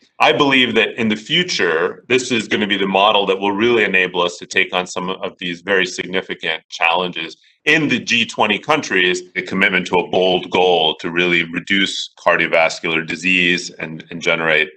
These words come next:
um, significant outcomes. And I think we have to also sign up for that, uh, as a global health community, that we really wanna tackle these, um, non-communicable diseases at scale.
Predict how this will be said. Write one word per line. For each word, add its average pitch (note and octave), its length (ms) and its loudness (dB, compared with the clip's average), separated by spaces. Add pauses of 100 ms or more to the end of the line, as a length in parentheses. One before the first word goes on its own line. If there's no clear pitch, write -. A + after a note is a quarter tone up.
um, D2+ 180 -6
significant D#2 600 -8
outcomes. D2 580 -4 (520)
And A2+ 80 4
I A2+ 80 4
think G#2+ 240 2
we A#2 100 4
have A2 200 4
to F#2+ 340 4
also G#2 320 4
sign F#2+ 260 2
up F2+ 140 2
for F#2 160 2
that, F2+ 400 4
uh, F2 260 4
as F2 140 2
a F2+ 80 0
global F2+ 300 4
health G#2 260 4
community, D#2+ 500 0
that F2 140 2
we F2 200 -2
really G2 220 2
wanna E2 320 2
tackle D#2+ 560 2
these, E2+ 380 -2 (100)
um, D#2+ 380 0
non-communicable E2 720 -4
diseases D2+ 500 -6
at D2+ 160 -2
scale. D#2+ 420 2